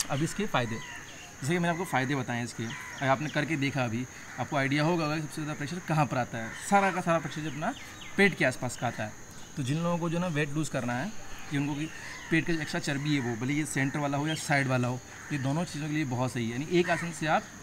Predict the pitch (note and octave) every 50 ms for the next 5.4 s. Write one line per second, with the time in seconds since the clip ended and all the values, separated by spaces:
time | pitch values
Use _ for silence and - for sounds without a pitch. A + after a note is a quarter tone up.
0 | - - - - D3+ D#3+ F3 G3 F3+ G3+ F#3+ D#3+ - D#3 D3+ D#3 D#3 C3 C#3 D3
1 | E3+ F3+ - - D#3+ C#3 C#3+ B2+ - B2 A#2+ A#2 - A#2+ - - A#2 A2+ A2+ -
2 | - - - - - F#3+ - - F#3 D#3 C3 A#2+ A2+ A#2 - - - - - -
3 | - - - - - - - - - - - - - - - - - - - F3+
4 | G3 F#3 - D3+ D#3 E3 F3 - D#3+ - - E3 D#3 D3+ D3+ D3+ D3 C#3+ C3+ C3
5 | B2+ A#2 C#3+ D#3+ D3 D3+ E3 E3+